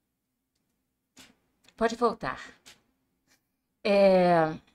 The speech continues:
na roda dos amigos, você não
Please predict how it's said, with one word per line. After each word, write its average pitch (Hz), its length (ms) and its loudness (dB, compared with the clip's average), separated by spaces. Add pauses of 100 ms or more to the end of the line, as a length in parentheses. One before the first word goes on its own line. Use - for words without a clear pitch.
(1900)
na 320 160 12
roda 294 340 10
dos 202 200 -2
amigos, 180 680 -2
você 302 320 2
não 719 120 4